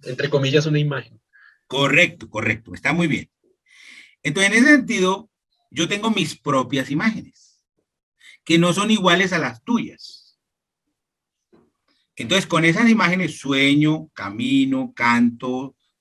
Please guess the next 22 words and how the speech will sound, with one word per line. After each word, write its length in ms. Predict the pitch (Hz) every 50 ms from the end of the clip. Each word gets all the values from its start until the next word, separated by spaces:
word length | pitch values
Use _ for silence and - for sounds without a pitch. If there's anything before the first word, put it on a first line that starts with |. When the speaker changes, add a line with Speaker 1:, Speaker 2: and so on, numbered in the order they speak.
| _ _
Speaker 2:
eh, 440 | - - 95 98 95 95 95 92 92 -
me 120 | 98 101 101
ilusiono, 760 | 98 95 95 92 - - 123 123 123 123 127 131 127 123 120
proyecto, 640 | 110 101 90 90 90 113 117 113 113 - - 117 113
igual. 360 | 131 269 320 - - - _ _ _ _ _ _ _ _ _ _ _ _ _ _ _ _ _ _
¿Sí? 280 | - - - - - _ _ _ _ _ - - - - - - - _ -
Ahora, 340 | 202 214 190 - - - _ _ _ _ _ _ _ _ _ _ _ _ _ _ _ _ _ _ _ _ _ _ _ _ _ _ _ _ _
es 180 | - 226 240 247
lo 140 | 294 311
mismo 360 | 302 302 285 294 294 302 302 -
que 100 | 240 220
ocurre 380 | - 185 196 208 214 233 247
inclusive 640 | 254 226 226 - 208 196 - 170 - 226 226 220 226
dentro 420 | 240 240 240 226 - - - 175 170
del 260 | 160 151 151 151 156
mismo 460 | 160 180 190 180 185 214 220 233 233
órgano, 540 | - 208 196 143 143 107 95 90 85 85 _ _
desde 320 | - 120 120 127 117 113
los 160 | 117 127 123
sentidos. 420 | 127 127 127 127 - - - - -
Por 160 | - 139 143
ejemplo, 500 | 156 170 214 214 170 - - - - -